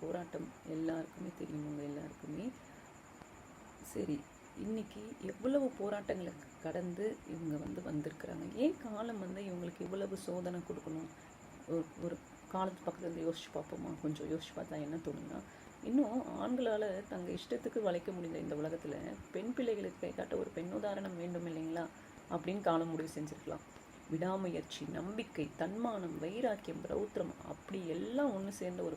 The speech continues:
போராளியை முன்னிறுத்த காலம் முடிவு செய்திருக்க வேண்டும். அவங்க கால்களால அவங்கள, அவங்க கால்களை உடைத்த பொழுதும், எழுந்த உணர்வுகளையும் உரிமைகளையும் அவமதித்த போது சண்டை செய்து, அநீதிகள் இழைக்கப்பட்ட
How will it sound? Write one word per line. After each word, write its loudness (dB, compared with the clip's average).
போராளியை 4
முன்னிறுத்த 0
காலம் 2
முடிவு 0
செய்திருக்க -2
வேண்டும். -4
அவங்க 6
கால்களால 4
அவங்கள, 0
அவங்க 4
கால்களை 4
உடைத்த 2
பொழுதும், 0
எழுந்த 4
உணர்வுகளையும் 2
உரிமைகளையும் 2
அவமதித்த 2
போது 2
சண்டை 2
செய்து, 0
அநீதிகள் 0
இழைக்கப்பட்ட 0